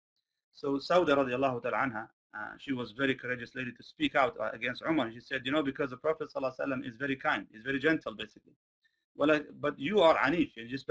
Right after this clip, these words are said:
you're like a, a rough man, a rude man. We don't wanna deal with you."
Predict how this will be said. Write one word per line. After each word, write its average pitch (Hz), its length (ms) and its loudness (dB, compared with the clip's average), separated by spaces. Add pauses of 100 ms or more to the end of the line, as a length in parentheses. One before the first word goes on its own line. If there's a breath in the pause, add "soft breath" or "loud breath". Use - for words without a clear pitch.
you're 143 220 4
like 143 240 2
a, 113 180 2 (280)
a 127 60 2
rough - 240 4
man, 123 340 0
a 120 40 -10
rude 151 200 0
man. 117 140 0
We 127 80 -2
don't 165 100 4
wanna 160 140 6
deal 156 160 2
with 117 120 -2
you." 90 80 -12